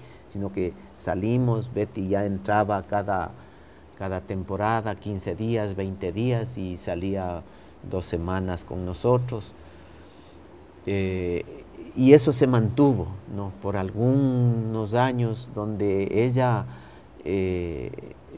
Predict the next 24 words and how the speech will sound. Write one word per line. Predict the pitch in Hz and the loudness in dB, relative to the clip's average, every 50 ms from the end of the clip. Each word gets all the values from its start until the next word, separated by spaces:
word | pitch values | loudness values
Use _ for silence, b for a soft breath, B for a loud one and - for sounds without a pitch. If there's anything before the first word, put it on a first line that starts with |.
| - - - | -14 -10 -2
veía | 113 135 151 170 180 175 139 123 | 4 6 8 10 10 8 8 8
yo | 127 135 165 175 151 120 127 123 | 6 8 8 8 8 6 6 2
que | 135 127 127 135 | 0 2 2 2
era | 143 147 127 123 | 2 0 0 -2
feliz, | - 117 92 90 120 139 127 113 - - - - | -2 -2 0 2 4 4 4 2 0 -4 -10 -6
Betty. | 95 92 90 - - - - - - - | -6 -6 -6 -6 -8 -14 -14 -14 -14 -16
O | - | -16
sea, | - - 92 98 - - - B B B B B B B B B B B B B - - - - - - - - | -12 -8 -8 -8 -8 -10 -16 B B B B B B B B B B B B B -20 -20 -20 -20 -20 -20 -12 -4
la | 113 113 | -4 -2
situación | 107 - 135 123 131 127 127 123 147 160 170 180 180 160 - | 0 0 0 2 2 2 2 4 4 4 6 4 2 0 2
para | 160 151 147 131 | 2 2 2 2
mí | 131 139 147 147 143 123 | 2 2 2 2 2 2
era, | 120 127 123 113 110 123 - - - - | 2 2 2 0 0 -4 -8 -12 -14 -6
era | - 117 117 120 110 | -2 0 0 0 0
difícil, | 113 107 - - 196 202 196 196 - 185 - - - | -2 -4 -4 -2 -2 -2 -2 -2 -6 -6 -6 -6 -8
porque | - - - - - 202 B B B B - | -8 -8 -4 -6 -6 -6 B B B B -2
todo | - 220 226 214 208 | 2 4 6 6 6
el | 196 185 196 | 4 2 2
tiempo | - 170 160 147 139 113 - | 0 0 0 2 0 -2 -2
que | - 104 | -2 0
Betty | 101 123 139 127 - - 82 80 - - - - | 0 0 0 0 -2 -4 -4 -4 -4 -8 -8 -6
pasaba | 123 123 123 - 131 131 127 117 117 120 - - - - | -6 -6 -4 -2 0 0 2 0 0 -2 -6 -16 -20 -10
con, | - 104 107 107 104 107 107 104 104 104 104 104 - - - B B B B B B B B B B - | -6 -4 -4 -4 -4 -4 -4 -4 -6 -6 -6 -6 -8 -10 -14 B B B B B B B B B B -4
adentro, | - 123 123 123 117 107 104 - - 110 98 | -2 4 6 6 6 6 4 0 -2 -4 -4